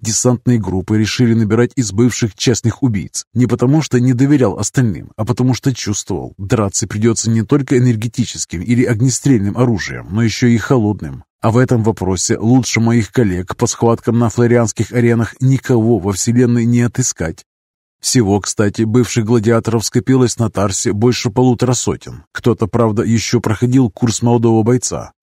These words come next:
но из остальных вполне можно было сформировать усиленную абордажно-штурмовую команду целого крейсера. Мне в предстоящем деле столько не требовалось, поэтому отбор проводили достаточно жёстко, только добровольцы и только лучшие.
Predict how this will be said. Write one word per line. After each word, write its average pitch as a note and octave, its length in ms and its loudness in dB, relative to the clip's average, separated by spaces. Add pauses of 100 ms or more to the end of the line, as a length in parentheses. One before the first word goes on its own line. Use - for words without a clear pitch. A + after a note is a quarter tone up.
(120)
но B2+ 100 2
из A#3 220 2
остальных G2+ 580 -2
вполне A#2+ 460 2
можно A#2 320 0
было A#2 160 4
сформировать A2+ 680 0
усиленную A#2+ 600 0
абордажно-штурмовую A2+ 1120 2
команду A2+ 520 0
целого A#2 440 2
крейсера. - 640 -6 (200)
Мне G#2 280 0
в F#2+ 80 -8
предстоящем A2 680 0
деле A2 220 2
столько A2 380 -2
не A#2+ 100 2
требовалось, C2 640 -4 (160)
поэтому A2+ 440 2
отбор G2 420 0
проводили A2+ 460 2
достаточно A2+ 600 -2
жёстко, - 640 -6
только A#2+ 260 0
добровольцы G#2+ 640 0
и - 140 -4
только B2+ 340 0
лучшие. - 560 -4